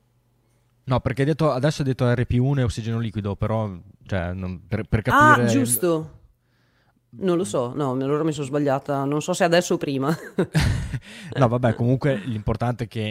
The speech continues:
Speaker 1: in, in entrambi i casi, in questi ca-, sono dei propellenti criogenici, a differenza dell'idrazina che è pericol-, è, è liquida pure quella lei, però è, <laughs> è pericolosa.
Speaker 2: Eh,
Speaker 1: Adesso,
Speaker 2: esatto.
Speaker 1: adesso no, no, perché sinceramente non lo so neanch'io che tipo di, mm,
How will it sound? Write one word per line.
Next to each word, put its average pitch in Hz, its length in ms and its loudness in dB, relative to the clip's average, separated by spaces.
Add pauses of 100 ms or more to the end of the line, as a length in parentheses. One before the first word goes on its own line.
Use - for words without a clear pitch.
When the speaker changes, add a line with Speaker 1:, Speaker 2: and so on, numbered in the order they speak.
(120)
Speaker 1:
in, 107 240 -6
in 117 160 -4
entrambi 117 340 0
i 117 40 0
casi, 113 340 0
in 113 60 -2
questi 101 220 -6
ca-, 113 280 -2
sono 98 640 -2
dei 87 680 -8
propellenti 101 500 -2
criogenici, 110 960 -2
a 92 120 -2
differenza 90 500 -4
dell'idrazina 87 600 -4
che 80 160 -10
è 76 60 -10 (240)
pericol-, - 400 -6
è, 101 160 -4
è 113 240 -4
liquida 120 380 2
pure 123 220 4
quella 131 180 2
lei, 120 260 2
però 107 280 0
è, 98 420 -2
<laughs> - 80 -6
è 151 140 -4
pericolosa. 180 760 2
Speaker 2:
Eh, - 40 -4
Speaker 1:
Adesso, 101 260 -4
Speaker 2:
esatto. 151 180 -12
Speaker 1:
adesso 131 260 -2
no, 156 320 -2
no, 160 300 2
perché 127 180 -4
sinceramente 143 460 -2
non 143 100 -2
lo 123 80 0
so 131 120 -4
neanch'io 120 400 0
che 104 280 -6
tipo 107 280 -6
di, 98 420 -2
mm, 87 420 -8